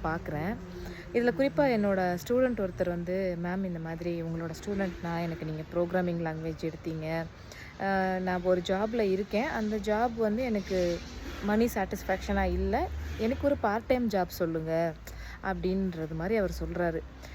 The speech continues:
So, முதல்ல என்ன தேடுறோங்கிறதுல தெளிவா இருக்கணும்.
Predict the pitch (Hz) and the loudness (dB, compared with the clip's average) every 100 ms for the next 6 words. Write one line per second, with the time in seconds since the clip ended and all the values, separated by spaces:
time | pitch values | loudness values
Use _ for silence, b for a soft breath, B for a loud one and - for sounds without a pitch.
0 | B B B B - 294 262 226 269 - | B B B B 2 6 6 6 4 0
1 | - - 214 240 330 359 277 220 269 311 | -10 -6 2 4 6 6 4 4 2 0
2 | 233 220 254 269 269 220 190 175 180 254 | 2 4 4 2 0 0 -2 -2 -2 -2
3 | - - - 214 220 196 170 151 151 - | -4 -6 0 4 4 4 0 -2 -8 -8
4 | - - | -12 -12